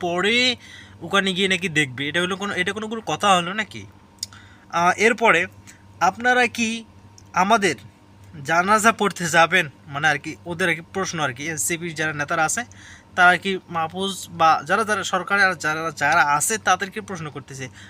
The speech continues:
"আপনারা কি ওখানে জানাজা পড়তে যাবেন?" আহ, অন্তর্বর্তী সরকার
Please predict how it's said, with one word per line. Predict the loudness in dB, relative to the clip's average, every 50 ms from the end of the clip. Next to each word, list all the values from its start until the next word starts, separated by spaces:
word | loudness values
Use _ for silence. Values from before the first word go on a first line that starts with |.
| -8 -6
"আপনারা | -6 -4 -2 -2 -2 -2
কি | -2 -4 -4
ওখানে | -4 -4 -4 -2 2
জানাজা | 2 4 4 4 2 0
পড়তে | 0 -4 -4 -2 -2 0
যাবেন?" | 0 0 0 -2
আহ, | -4 -8 -20 -20 _ -20 -20 -20 -20 -20 -20 -20 -20 -20 -20 _ _ -20 -18 -14 -10 -8 -6 -6 -6 -6 -6 -4
অন্তর্বর্তী | -4 -2 -2 -4 -6 -8 -8 -8 -10 -8 -6 -6 -6 -6 -6
সরকার | -6 -6 -4 -4 -4 0 2 4 4 4